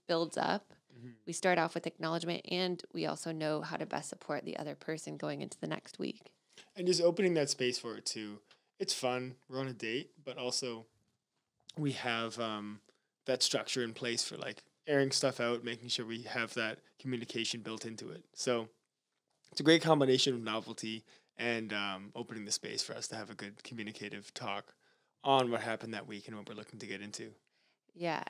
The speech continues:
Speaker 1: And I think that, um, something that I felt with you that's been different than all my other relationships is, um, <laughs> in,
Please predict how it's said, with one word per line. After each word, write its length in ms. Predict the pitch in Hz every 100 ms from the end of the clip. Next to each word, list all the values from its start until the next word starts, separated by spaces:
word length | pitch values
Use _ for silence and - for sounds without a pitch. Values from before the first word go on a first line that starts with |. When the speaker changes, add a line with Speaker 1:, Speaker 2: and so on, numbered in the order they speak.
| -
Speaker 1:
And 120 | 190 185
I 80 |
think 320 | 196 220 233 -
that, 400 | 196 185 - _ -
um, 480 | 180 175 170 165 175 _ - - - -
something 320 | 202 214 220
that 100 | 185
I 60 |
felt 380 | 180 175 165 - -
with 200 | 180 175
you 240 | 175 170
that's 240 | 170 170 -
been 180 | 160 160
different 320 | 147 156 -
than 140 | 156
all 160 | - 160
my 160 | 156
other 180 | 170 208
relationships 840 | 180 165 - - 165 - 165 - - - _ _ -
is, 360 | 175 170 170 - -
um, 400 | 165 160 - - _ _ _ _ _ _ -
<laughs> 1400 | - - - - - - 214 240 233 214 196 _ _ -
in, 320 | - - -